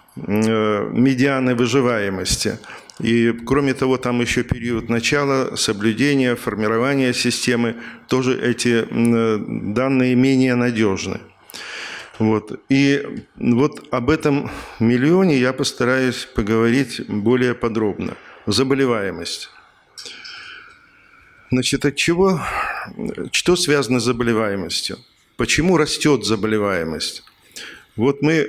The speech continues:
провели такую оценку, э, рассмотрели, как изменился удельный вес пенсионеров с пятьдесят девятого по семнадцатый год. Он возрос. Пенсионеров стало с одиннадцати двадцать пять процентов.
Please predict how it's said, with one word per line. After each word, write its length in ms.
провели 400
такую 520
оценку, 680
э, 520
рассмотрели, 640
как 240
изменился 600
удельный 480
вес 280
пенсионеров 960
с 140
пятьдесят 520
девятого 540
по 140
семнадцатый 720
год. 320
Он 200
возрос. 720
Пенсионеров 640
стало 460
с 140
одиннадцати 800
двадцать 640
пять 240
процентов. 720